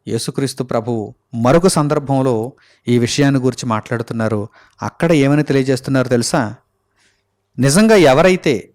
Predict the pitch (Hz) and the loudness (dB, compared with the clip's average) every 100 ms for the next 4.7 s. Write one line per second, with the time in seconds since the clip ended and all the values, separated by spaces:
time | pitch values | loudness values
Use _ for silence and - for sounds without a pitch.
0 | 135 135 120 123 156 175 160 143 131 117 | -2 -2 0 0 2 2 0 0 -2 -4
1 | 151 _ _ - 113 127 151 190 220 208 | -10 _ _ -20 -10 -2 0 2 0 0
2 | 147 151 156 143 131 117 107 - _ _ | 2 2 0 -4 -4 -4 -6 -8 _ _
3 | _ _ - 135 185 196 190 196 165 131 | _ _ -6 -4 0 2 2 2 0 -2
4 | - 143 143 139 120 117 98 | -4 -6 -6 -6 -4 -4 -4